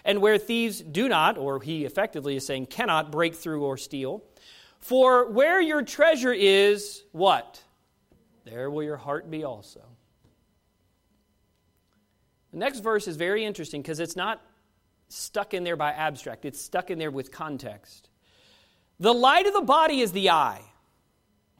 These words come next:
By the way, what is it that always makes us spend? "I saw what Susie had, and I had to have it.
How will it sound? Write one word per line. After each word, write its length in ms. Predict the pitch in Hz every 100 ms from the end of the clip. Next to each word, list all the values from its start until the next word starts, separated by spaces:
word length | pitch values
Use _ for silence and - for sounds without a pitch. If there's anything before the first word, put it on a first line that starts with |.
| _ _ _ _
By 120 | 156
the 80 | 156
way, 140 | 151
what 340 | 143 156 247 -
is 240 | 233 208
it 140 | 196 180
that 200 | 165 160
always 400 | 165 190 190 156
makes 320 | 151 156 160
us 140 | 143
spend? 520 | - - 139 113 98 - _ _ _
"I 60 | 117
saw 560 | - - 147 143 156
what 260 | 160 131 127
Susie 460 | - 147 151 156 139
had, 360 | 117 101 113 _ _ _ _ 120
and 100 | 107
I 80 |
had 320 | 95 107 107 107
to 80 |
have 240 | 104 90 76
it. 140 | 78